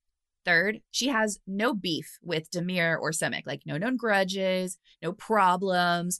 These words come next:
no, like, old flame <laughs> or anything like that. She has absolutely no beef with Dimir or Simic. And finally, Teysa herself had brought both the agency and Kaya to the party with the goal of bringing validity to both parties.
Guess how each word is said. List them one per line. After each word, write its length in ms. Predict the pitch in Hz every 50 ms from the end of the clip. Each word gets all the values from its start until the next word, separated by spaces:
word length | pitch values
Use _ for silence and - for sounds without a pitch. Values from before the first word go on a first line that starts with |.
| _ - - _ -
no, 160 | 185 185 190
like, 260 | 185 180 170 160 - -
old 480 | - 202 208 196 196 190 196 196 190 208 208 - _ _ _ _ _ _
flame 640 | - - - 254 262 240 226 214 220 220 220 220 220 233 - - -
<laughs> 160 | - 453 285 262
or 120 | 262 220
anything 340 | 202 254 269 285 220 285 233
like 120 | 226 214 185
that. 140 | 180 - -
She 60 | - 190
has 80 | 185 - -
absolutely 380 | 208 226 220 - 220 226 233
no 160 | 208 190 185 180
beef 260 | 165 165 165 160 - -
with 240 | 165 165 185 - - _ _ _ _ -
Dimir 500 | - 196 190 196 208 214 202 196 190 180 202 - -
or 280 | 156 175 165 160 147
Simic. 320 | 156 156 - 165 151 - - _ _ _ _ _ _ -
And 160 | 240 262 262 _
finally, 500 | - 392 508 539 427 269 214 190 180 185 _ _ _ _ _ _ - -
Teysa 480 | 311 403 466 - - 220 196 208 277 320 _ _ _ _ _ _ -
herself 640 | 349 320 285 - - - 285 302 262 185 - - _ _ _ _ -
had 140 | 247 247 214
brought 220 | 240 247 214 - _ -
both 240 | 214 226 311 320 -
the 160 | - 294 - -
agency 560 | - 208 247 233 254 240 214 - - 208 - - -
and 260 | - 247 285 320 -
Kaya 400 | - - 220 196 196 208 233 254
to 300 | 247 - - - 226 240
the 120 | 220 240 214
party 400 | - - 185 180 175 185 214 208
with 140 | 208 220 -
the 140 | 233 196 -
goal 280 | - 175 175 185 196
of 120 | - 185 180
bringing 320 | - 180 180 180 180 180 170
validity 500 | 185 175 165 165 160 165 - 185 190 190
to 100 | - 196
both 320 | 165 - 160 165 165 - _
parties. 480 | - 156 156 156 170 214 262 294 -